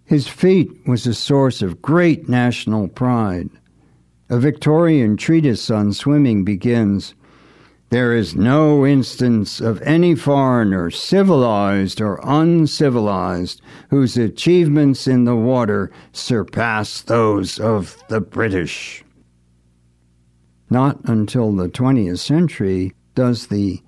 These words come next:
so-called Australian crawl predominate, the up and down kick with alternately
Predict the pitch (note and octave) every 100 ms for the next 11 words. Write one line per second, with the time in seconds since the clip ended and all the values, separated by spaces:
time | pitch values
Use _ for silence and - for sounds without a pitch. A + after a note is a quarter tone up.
0 | _ - A#2 A2+ A#2 G2+ F#2+ F2+ F#2+ E2+
1 | - - C#3 C#3+ A#2+ F#2+ F2+ F2+ C3 A#2+
2 | G#2+ F2+ F2 - G#2 G2+ A2+ A2+ A2 F#2+
3 | F2 - - _ _ _ C#3 B2+ D#3+ D3
4 | C3+ A#2+ A#2+ A2+ G2+ G2+ - D3 B2+ -
5 | - G#2 F2 - _ - - B2+ C3 -
6 | B2+ G#2+ - A2